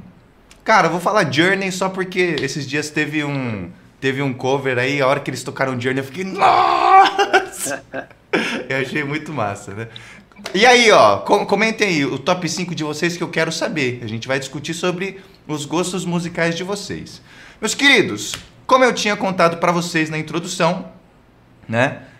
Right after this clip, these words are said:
esse aqui é o Toca Podcast, onde nós vamos discutir sobre várias sacadas para vocês com-, começarem a tocar de ouvido aí com mais facilidade. E como rege a tradição do Toca Podcast, vamos aqui começar com as perguntas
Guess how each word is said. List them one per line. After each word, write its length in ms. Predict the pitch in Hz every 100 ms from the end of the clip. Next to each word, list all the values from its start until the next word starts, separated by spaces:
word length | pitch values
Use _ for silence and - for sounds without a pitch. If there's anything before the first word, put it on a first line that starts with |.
| _
esse 180 | 147 156
aqui 100 | 185
é 40 | 190
o 40 |
Toca 240 | 190 185
Podcast, 600 | 185 185 180 170 165 180
onde 160 | 180 180
nós 200 | 175 175
vamos 200 | 156 170
discutir 460 | 175 175 180 165 170
sobre 220 | 175 143
várias 260 | 165 196
sacadas 540 | - 220 160 156 170 165
para 180 | 165 156
vocês 380 | 143 143 156 156
com-, 240 | - 170
começarem 600 | 170 165 175 175 147 156
a 20 |
tocar 260 | 156 151 151
de 120 | 147
ouvido 260 | 135 131 127
aí 60 |
com 100 | 127
mais 180 | 139 143
facilidade. 720 | 160 - 185 156 135 175 180 - - -
E 60 | 185
como 280 | 208 269 208
rege 420 | 131 233 294 247
a 80 | 240
tradição 840 | 220 254 247 - 180 185 240 - - - -
do 80 | 160
Toca 280 | 220 226
Podcast, 580 | 180 196 - 170 170 170
vamos 320 | 147 175 185
aqui 240 | 170 170 170
começar 460 | 175 160 - 160
com 100 | -
as 160 | 151 151
perguntas 720 | - 135 123 170 170 147 -